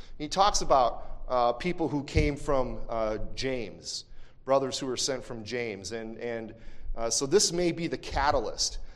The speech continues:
that eventually leads to that Jerusalem council in Acts fifteen. But he's gonna have a confrontation here with Peter, and it's, and it's not a subtle <laughs> confrontation, right? He's,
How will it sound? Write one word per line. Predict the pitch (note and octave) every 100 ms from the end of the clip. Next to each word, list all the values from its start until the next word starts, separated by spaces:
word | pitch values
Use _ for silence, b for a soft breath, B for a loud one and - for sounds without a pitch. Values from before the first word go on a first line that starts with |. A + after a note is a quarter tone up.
| b
that | B2+
eventually | B2 C#3+ D3 D3 B2
leads | A#2 C#3+ D3+ C#3+
to | - B2+
that | B2 A2+
Jerusalem | A#2+ C3 - A#2+ G#2+
council | - B2 B2 - G#2+ F#2 - -
in | A#2 A2+
Acts | G#2+ A2+ -
fifteen. | - G#2+ - C#3 B2 G2+ - - - - - - - - - - - b b b b b b b -
But |
he's | F3+ G3
gonna | G3
have | G3
a |
confrontation | - F#3 F#3+ F3+ E3 F3+ F#3 F3
here | D3+
with | B2 -
Peter, | D3 A#2 G#2+
and | B2+
it's, | C#3+ - - - b b b
and | D3
it's | F3 -
not | F#3 G#3+
a | G#3
subtle | - A3+ G#3
<laughs> | - -
confrontation, | - - E3 - B2+ - B2 - B B B -
right? | D#3+ - - B B -
He's, | G3 F3+